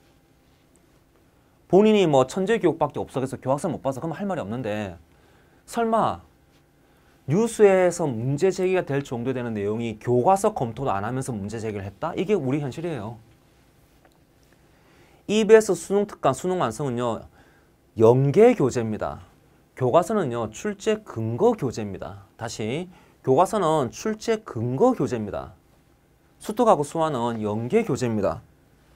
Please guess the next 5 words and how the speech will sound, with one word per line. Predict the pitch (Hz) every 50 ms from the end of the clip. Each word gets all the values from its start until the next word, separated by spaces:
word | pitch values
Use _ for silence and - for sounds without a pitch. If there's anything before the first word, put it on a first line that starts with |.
| _ _ _ _ _ _ _ _ _ _ _ _ _ _ _ _ _ _ _ _ _ _ _
근거와 | - - 139 139 139 143 185 220 233 226 208
연계가 | 156 117 110 113 123 143 139 143 127
무슨 | 104 92 95 - 156 156 156
말인지 | 151 135 139 151 165 165 156 - 131 110 101
모르십니까? | 95 90 92 104 131 135 - 208 170 - - 151 165